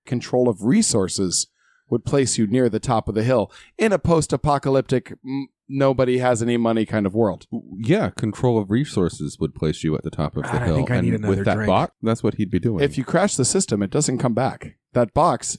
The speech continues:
Speaker 1: is a one-time.
Speaker 2: No, it doesn't crash systems. It just accesses.
Speaker 3: Yeah,
Speaker 2: It
Speaker 3: it just
Speaker 2: just,
Speaker 3: accesses.
Speaker 2: it's a code breaker.
Speaker 3: That
Speaker 2: Not
Speaker 3: was
Speaker 2: a,
Speaker 3: all it
Speaker 2: not a
Speaker 3: was.
Speaker 2: system crasher.
Speaker 1: No, no, no,
Speaker 3: It
Speaker 1: no.
Speaker 3: didn't crash the
Speaker 1: Once
Speaker 3: system.
Speaker 1: that happens, though, and you crash the system,
Speaker 2: Well,
Speaker 1: you don't get to do that
Speaker 3: I don't,
Speaker 1: again.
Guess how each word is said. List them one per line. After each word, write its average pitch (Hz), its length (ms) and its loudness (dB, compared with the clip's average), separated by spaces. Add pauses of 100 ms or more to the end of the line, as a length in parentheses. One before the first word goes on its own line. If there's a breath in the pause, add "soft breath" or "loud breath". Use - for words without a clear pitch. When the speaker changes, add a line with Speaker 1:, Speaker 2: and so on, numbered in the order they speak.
Speaker 1:
is 127 160 0
a 117 60 4
one-time. 113 840 0 (140)
Speaker 2:
No, 107 500 2
it 110 60 2
doesn't 156 200 0
crash - 340 -2
systems. 92 520 -2
It - 80 0
just 101 220 -2
accesses. - 560 -4
Speaker 3:
Yeah, 156 120 2
Speaker 2:
It 113 40 2
Speaker 3:
it 104 60 -4
just - 140 0
Speaker 2:
just, 113 60 0
Speaker 3:
accesses. 123 460 0
Speaker 2:
it's 104 100 -2
a - 40 -8
code 151 160 2
breaker. 78 460 -6
Speaker 3:
That 120 80 -2
Speaker 2:
Not 127 80 2
Speaker 3:
was 120 60 2
Speaker 2:
a, 113 40 0
Speaker 3:
all 135 240 4
it - 40 -2
Speaker 2:
not 127 140 4
a - 40 2
Speaker 3:
was. 123 100 -2
Speaker 2:
system 101 340 -6
crasher. - 360 -6
Speaker 1:
No, 147 120 2
no, 143 220 2
no, 127 80 2
Speaker 3:
It 120 40 4
Speaker 1:
no. 110 80 4
Speaker 3:
didn't 147 180 0
crash 123 260 -2
the 127 60 2
Speaker 1:
Once 160 200 2
Speaker 3:
system. - 140 0
Speaker 1:
that 123 180 -2
happens, 104 880 -2
though, 90 240 2
and 113 240 2
you 117 100 6
crash 135 440 -2
the 110 140 0
system, - 560 -4 (220)
Speaker 2:
Well, 95 460 2
Speaker 1:
you 165 100 6
don't 190 280 2
get 190 220 0
to 165 120 0
do 156 280 0
that 156 200 4
Speaker 3:
I 135 40 4
don't, 123 100 2
Speaker 1:
again. 104 500 0